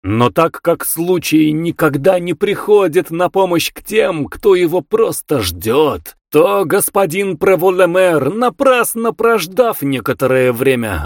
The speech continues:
обратился в Париж с просьбой прислать ему редкую птицу, которую он тщетно надеялся поймать где-нибудь в Нумеа.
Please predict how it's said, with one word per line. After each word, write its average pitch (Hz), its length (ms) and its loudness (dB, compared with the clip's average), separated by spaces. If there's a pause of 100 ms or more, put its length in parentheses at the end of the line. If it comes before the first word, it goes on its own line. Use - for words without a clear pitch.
обратился 202 840 -2
в - 120 -10
Париж 101 580 -4
с - 140 -12
просьбой 135 760 0 (120)
прислать 202 800 -2
ему 165 460 2
редкую 180 720 0
птицу, 104 960 -4
которую 160 600 4
он 180 280 -2
тщетно - 680 -4
надеялся 135 720 0
поймать 120 640 -2
где-нибудь 104 640 -4
в 104 140 -8
Нумеа. 87 720 -6